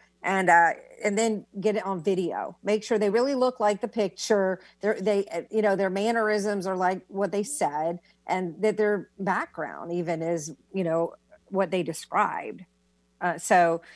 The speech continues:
there's easy ways to avoid it, but that's the problem. And I feel like people have to know that. I'm vulnerable 'cause I'm single,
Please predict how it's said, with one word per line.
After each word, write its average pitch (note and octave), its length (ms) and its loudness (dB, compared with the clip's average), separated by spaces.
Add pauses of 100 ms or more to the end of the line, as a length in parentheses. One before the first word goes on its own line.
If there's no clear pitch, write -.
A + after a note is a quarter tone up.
(120)
there's G#3 180 2
easy F#4 280 4
ways G#3+ 240 0
to F#3+ 120 -4
avoid F3+ 400 0
it, D#3 320 -4
but F3 160 -2
that's G#3+ 360 0
the B3 120 -4
problem. F#3+ 720 -4
And F#3+ 140 -4
I G3 80 -2
feel A3 220 -2
like A#3 200 -2
people G#3+ 300 -4
have F3 200 0
to D#3 100 -8
know D#3 240 -6
that. A2 340 -6 (240)
I'm G#3+ 260 2
vulnerable G#3 680 2
'cause F3+ 140 -4
I'm F#3+ 140 -2
single, F#3 680 -2